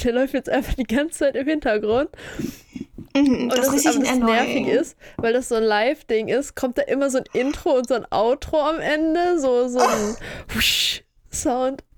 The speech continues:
Speaker 1: Ei.
Speaker 2: Aber ich hatte eine Zeit lang auch, also,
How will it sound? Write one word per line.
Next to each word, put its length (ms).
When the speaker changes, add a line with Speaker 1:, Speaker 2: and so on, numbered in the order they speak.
Speaker 1:
Ei. 80
Speaker 2:
Aber 120
ich 100
hatte 120
eine 160
Zeit 180
lang 160
auch, 260
also, 520